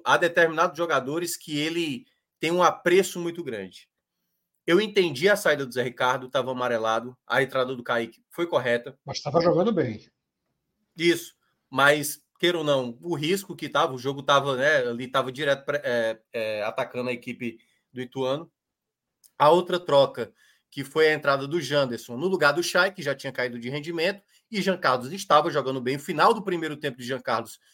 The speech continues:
Speaker 1: e o segundo tempo de Jean Carlos tava sendo realmente um jogador muito importante, mas, e aí eu acho que foi um dos primeiros erros da partida, como o jogo acabou se, é, é, se perdendo pro Ceará, a entrada de Kleber naquela situação.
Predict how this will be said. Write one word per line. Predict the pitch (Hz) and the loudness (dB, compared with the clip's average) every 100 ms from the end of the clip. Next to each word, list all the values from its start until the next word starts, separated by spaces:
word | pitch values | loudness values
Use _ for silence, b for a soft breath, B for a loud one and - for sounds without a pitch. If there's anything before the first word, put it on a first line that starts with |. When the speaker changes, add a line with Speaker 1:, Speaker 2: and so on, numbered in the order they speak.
| _ 143 | _ -8
Speaker 1:
e | |
o | 143 | -4
segundo | - 147 139 | -4 -4 -8
tempo | 127 135 131 | -4 -4 -4
de | 120 | -8
Jean | 127 | -4
Carlos | 127 120 - _ _ _ | 0 0 -2 _ _ _
tava | 147 170 | 4 4
sendo | 170 151 135 | 0 -2 0
realmente | 131 156 135 - | 0 -2 -4 -6
um | 131 | -4
jogador | 127 127 127 | -2 -2 -2
muito | 131 147 | -6 -4
importante, | 165 147 165 196 - b b _ | -4 -4 -4 -6 -8 b b _
mas, | 226 240 190 294 190 | 4 8 8 4 0
e | 170 | 2
aí | 160 | 4
eu | 165 | 2
acho | 160 | 2
que | - | -2
foi | 160 165 _ _ _ _ | -6 -6 _ _ _ _
um | 185 | -6
dos | 214 196 | -4 -8
primeiros | - 190 202 226 143 | -4 2 4 4 0
erros | 165 175 175 - _ _ _ _ 127 | -2 -4 -6 -12 _ _ _ _ 2
da | 156 | 2
partida, | 175 165 - 139 139 143 - _ _ _ _ _ _ | 4 -2 -2 -8 -6 -8 -14 _ _ _ _ _ _
como | 165 175 165 | -2 0 -2
o | |
jogo | 151 147 | 0 0
acabou | 143 135 131 | 2 0 -2
se, | - 170 | -6 -4
é, | 127 120 113 120 113 | 0 0 0 -2 -4
é, | 107 | -4
se | - | -8
perdendo | 131 131 123 123 | -2 0 0 -8
pro | 123 | -10
Ceará, | 120 147 131 143 - _ _ _ b b _ | -2 0 2 0 -4 _ _ _ b b _
a | 202 | 4
entrada | 233 202 196 196 | 4 4 2 2
de | 190 | -4
Kleber | - 156 160 170 | -2 -2 0 -2
naquela | 165 156 156 | -4 -4 -6
situação. | - 170 165 - 90 | -4 -4 -4 -6 -12